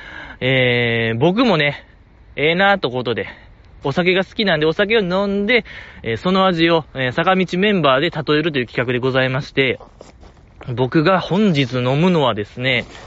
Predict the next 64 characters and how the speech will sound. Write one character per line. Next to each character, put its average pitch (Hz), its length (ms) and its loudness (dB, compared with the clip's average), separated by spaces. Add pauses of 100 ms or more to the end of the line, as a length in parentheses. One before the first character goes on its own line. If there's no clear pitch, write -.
(760)
ち - 180 -2
ょ 185 100 6
い 180 100 2
と 160 120 0
お 143 80 2
待 139 160 0
ち - 20 -6
く - 80 -2
だ 131 120 2
さ 117 160 0
い 110 80 0
よ。 160 280 2 (300)
こ 165 100 -2
れ 185 140 2
な 151 120 2
ん 151 120 0
で 120 100 -2
す 131 220 -8
ね。 123 180 -2
や 123 80 0
っ 113 40 -8 (120)
ぱ 180 100 2
り 165 120 2
ね、 135 280 0 (200)
手 190 160 0
際 175 240 2
の 170 140 2
悪 139 180 4
さ 127 160 2
な 107 80 -4
ん 107 100 -8
で 110 100 -10
す 110 120 -10
よ。 120 80 -2
ジ 120 100 2
ー 135 100 2
ジ 151 100 2
ー - 20 2
の 127 140 2
安 175 180 2
定 180 200 0
の 147 120 0
ね。 147 120 -6 (1080)
こ 175 280 0
れ 180 140 -2
は 175 180 0
ね、 170 160 2
持 156 200 2
っ - 20 0
て - 240 0
生 190 100 6
ま 196 120 6
れ 175 100 4
た 139 220 4 (260)
あ 139 80 -2
れ 139 100 2
な 139 100 0
ん - 20 -4 (220)
で、 151 80 0
ち 151 140 -4
ょ 151 40 -2
っ - 20 -6
と - 200 -6
ね、 123 300 0